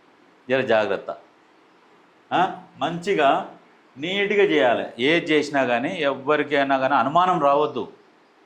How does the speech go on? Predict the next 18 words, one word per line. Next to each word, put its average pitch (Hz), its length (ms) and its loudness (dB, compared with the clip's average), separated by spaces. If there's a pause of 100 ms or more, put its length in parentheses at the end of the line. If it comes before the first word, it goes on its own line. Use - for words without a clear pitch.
(400)
మీరు 120 140 -4
చేసే, 143 280 0
మీరు 131 180 -4
చేసే 139 240 0
తప్పు 139 320 0
అనుకో, 139 440 -2 (300)
ఆ 113 60 -2
తప్పును 139 440 -2
కూడా 156 160 2
అరే 151 140 2
అట్లా 139 220 0
అనుమానం 170 580 2
కూడా 175 160 0
పడకుండా 156 400 0
చేయాలి. 110 420 0 (1160)
ఇగో 185 120 2
ఇట్లా 190 180 4
దొరికిపోతిరి. 113 680 -2